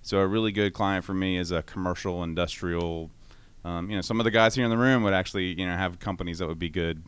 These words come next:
you know, good for me. But, um, a lot of my clients fit that B two B commercial, you know, industrial professional services mold, commercial electrician or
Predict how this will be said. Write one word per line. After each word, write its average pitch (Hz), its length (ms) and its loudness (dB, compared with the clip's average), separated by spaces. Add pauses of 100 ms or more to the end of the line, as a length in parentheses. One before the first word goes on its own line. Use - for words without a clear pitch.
(140)
you 90 100 -6
know, 82 100 -4
good 80 200 -6
for 87 120 -10
me. 78 220 -8
But, 82 320 -4
um, 85 240 -4
a 85 40 -4
lot 104 160 6
of 113 60 2
my 107 100 4
clients 101 400 -4
fit - 240 -6
that 95 240 2 (440)
B 104 120 -4
two 101 80 -4
B 98 160 -2
commercial, 92 880 -6
you 95 100 -10
know, 90 80 -8
industrial 92 460 -6
professional 92 500 -6
services 87 520 -8
mold, 82 340 -8
commercial 95 360 -4
electrician 82 680 -8
or 73 300 -14